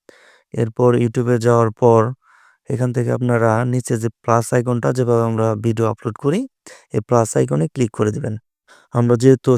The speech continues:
শর্টস ভিডিও আপলোড করব, এর জন্য শর্ট অপশনে গিয়ে এখানে যে অ্যাড দেখতে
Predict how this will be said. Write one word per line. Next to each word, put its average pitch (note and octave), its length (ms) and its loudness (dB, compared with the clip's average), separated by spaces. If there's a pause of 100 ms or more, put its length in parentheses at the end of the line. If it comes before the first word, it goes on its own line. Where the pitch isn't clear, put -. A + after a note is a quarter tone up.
শর্টস A#2 320 0
ভিডিও B2+ 220 0
আপলোড A#2+ 280 -4
করব, C#3+ 240 -4
এর B2 120 0
জন্য A#2+ 120 0 (120)
শর্ট A#2+ 240 0
অপশনে C3+ 440 0
গিয়ে D3 140 0 (440)
এখানে A#2 240 -2 (100)
যে A#2 60 -2 (120)
অ্যাড A#2 180 0 (100)
দেখতে C3 200 -4